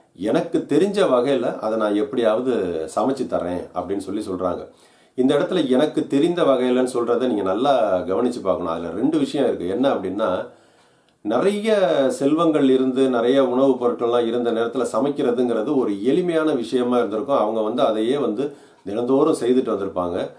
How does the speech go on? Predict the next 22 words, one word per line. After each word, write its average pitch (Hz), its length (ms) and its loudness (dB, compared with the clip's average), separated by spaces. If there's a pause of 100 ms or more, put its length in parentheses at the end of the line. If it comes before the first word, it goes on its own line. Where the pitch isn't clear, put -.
(260)
வறுமை 135 520 2
வர, 92 280 2
வர, 101 260 0
வர 92 360 -2
சமைக்கிற 123 440 -2
அந்த 87 360 -2
தொழில் 104 480 -2
வந்து 98 280 -6
கொஞ்சம் 95 260 -6
கொஞ்சமா 95 260 -4
குறையுது. 101 640 -4
இருக்கிறத 123 440 0
வச்சு 107 300 -6
ஏதோ 98 180 -4
ஒண்ணு 101 320 -2
பண்ணி 95 440 -6 (460)
சிவனடியாருக்கு 95 640 -2
செஞ்சிட்டு 101 260 -4
இருந்தாங்க. 87 420 -6
அதனால 82 280 -6
அந்த 87 180 -4
சமையல், 98 760 -2